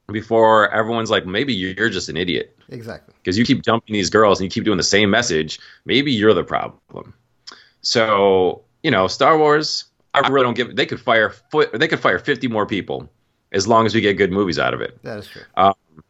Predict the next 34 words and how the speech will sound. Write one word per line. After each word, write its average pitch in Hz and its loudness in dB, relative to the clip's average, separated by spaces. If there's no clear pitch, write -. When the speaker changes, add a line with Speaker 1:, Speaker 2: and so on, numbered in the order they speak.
Speaker 1:
I 95 0
don't, 104 0
really 120 6
don't 110 2
give 98 0
a 85 -6
shit 85 -4
that 95 2
much, 65 -8
but 120 2
it 120 0
is 151 0
weird 98 -2
when 98 -6
they 98 -2
fired 87 0
so - -6
many. 123 -8
And 78 -2
it - -8
just 87 -6
makes 92 0
you 90 -2
wonder, 104 2
like, 64 0
is 80 -2
it 76 -4
because 80 -2
they 82 2
just 80 -4
have 85 -2
this 78 -4
singular 90 -2
vision 120 -2